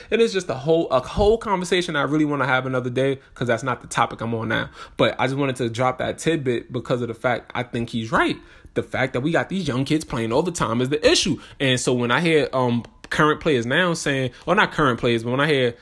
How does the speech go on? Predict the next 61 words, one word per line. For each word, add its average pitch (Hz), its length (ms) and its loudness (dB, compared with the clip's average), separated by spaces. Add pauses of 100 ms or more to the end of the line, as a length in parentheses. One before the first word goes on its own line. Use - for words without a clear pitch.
(160)
ex-players 131 640 2 (100)
or 117 140 2
analysts 135 500 2
now 143 280 2
saying, 135 320 -2
"Oh, 143 140 2
it's 147 100 -2
just 147 160 -4
a 147 60 -6
Kawhi 131 440 2
issue." 131 300 -2
No, 170 240 0
because 139 380 -2 (260)
these 170 240 2
kids 180 260 4
coming 175 220 -2
out, 180 80 4
you 180 80 0
gotta 160 160 2
think 160 180 0
Joel, 139 540 2 (420)
he 240 220 4
sat 220 300 4
his 190 160 2
whole 196 180 6
rookie 196 260 -2
year 240 120 4
'cause - 160 -4
he 156 80 2
was 120 140 0
hurt. 147 240 6 (220)
And 151 140 2
that's 160 140 0
the 147 80 -6
thing, 208 240 2
because 165 320 2
when 135 200 0
we 180 100 2
say 165 180 0
resting, 156 440 2
it's 151 100 -2
just 151 100 -4
because, 151 240 -2
oh, 180 280 0
load 156 300 2
management 151 440 0
resting. 165 340 2
But 147 160 2
why 156 380 4
is 180 80 -2
he 185 120 -2
resting? 170 380 0
It's 139 100 2
because 175 320 0
of 175 80 2
the 143 60 2
fact 156 240 2
that 151 120 -2
he's 165 140 2
already 151 240 4
hurt. - 380 2